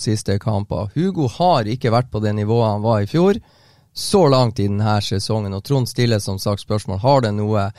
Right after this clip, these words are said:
vet han, går han inn i hundre i duellene, og han vet at han antageligvis har signert for Klubb Brygge. Og så er det Joel Mbuka. Hvordan er det med hans føtter? Han er også inne i sin siste kamp,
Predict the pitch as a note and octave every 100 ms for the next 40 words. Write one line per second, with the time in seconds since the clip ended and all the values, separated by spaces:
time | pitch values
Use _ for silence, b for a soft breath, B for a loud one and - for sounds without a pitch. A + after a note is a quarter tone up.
0 | B - C#3 C#3 A#2+ G#2+ G#2+ C3+ A#2+ G#2+
1 | A2 A2+ G#2 A2+ A#2 G#2+ G2+ G2+ G#2+ A2
2 | G#2 G2+ G#2 G#2+ B2 - G#2+ G#2 G#2 G2+
3 | B B - G#2 A#2+ A2+ G2 A2+ G#2+ G2
4 | G2+ G2+ G#2 - G2+ G#2+ G#2 G2+ G2+ G2
5 | - B - A2 D3+ D3 B2+ B2 B2 A#2
6 | A2 G#2 A#2+ A#2 G2 G2+ B B - C3+
7 | C3 C3 B2+ A2+ A2+ B2 A2 - A2+ G#2+
8 | G#2 G#2 A2+ G#2 B2+ - G#2 G#2+ G2+ G2+
9 | G2+ G2 G#2+ - G2 F#2+ G2 G2